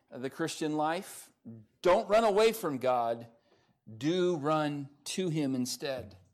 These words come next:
Think about Jonah, uh, another prophet of God, who was called to go to Nineveh and cry against it, for the wickedness has come up before the Lord. Here's what, uh, Jonah one in verse three, here's what Jonah's response was. But Jonah rose up to flee into Tarshish,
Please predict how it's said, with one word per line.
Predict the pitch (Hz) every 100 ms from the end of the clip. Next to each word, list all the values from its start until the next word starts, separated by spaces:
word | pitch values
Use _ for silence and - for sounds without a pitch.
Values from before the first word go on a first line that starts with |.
| _ _ _ _ _ _ -
Think | 165
about | 156 143 117
Jonah, | 135 160 160 123 104 _ _ _ _ _ _ - _
uh, | 123 123
another | 139 180
prophet | 156 - 151 139 143
of | 123 123
God, | 127 107 101 - _ _ _ _
who | -
was | 165 -
called | 175 185 180
to | 151
go | 170
to | 165
Nineveh | 156 170 147 139 131 120
and | 120 123
cry | - 165 156
against | 143 151 - 131
it, | -
for | 135
the | 127 127
wickedness | 139 165 147 135 -
has | 120
come | - 147
up | 147 143
before | 123 147
the | 131
Lord. | 131 135 131 135 _ _ _ _ _ _ _ _ _ _ 135
Here's | 214 190
what, | 185 185 -
uh, | 175 160 151 143 135
Jonah | 117 156 165
one | 147 160 160
in | 143
verse | 147 147 -
three, | 156 151 147 143 - _
here's | 175 180 156
what | 127
Jonah's | 147 156 139
response | 135 - 147 143 139
was. | 131 127 113
But | 123 120
Jonah | 131 170 156
rose | 127 147 220 220
up | 202 185 190
to | 151
flee | 160 160
into | 147
Tarshish, | - 196 208 - 120 151 -